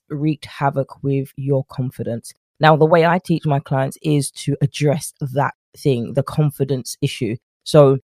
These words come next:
empowering you to make the decision whether you then choose later on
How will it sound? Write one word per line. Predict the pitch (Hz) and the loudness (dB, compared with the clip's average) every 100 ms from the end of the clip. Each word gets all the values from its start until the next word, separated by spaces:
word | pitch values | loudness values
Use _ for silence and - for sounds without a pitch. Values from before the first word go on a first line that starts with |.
| - | -2
empowering | 160 147 180 175 156 | -2 2 4 4 4
you | 139 196 | 2 -2
to | 175 | 0
make | 143 117 | -4 -4
the | 117 | -6
decision | 139 135 131 139 | -4 -4 -2 0
whether | 139 139 | 0 -2
you | 135 131 | -4 0
then | 156 156 | 2 2
choose | 143 - 151 135 | -2 -2 -2 0
later | 139 139 147 196 | -2 0 2 4
on | 208 147 | 4 2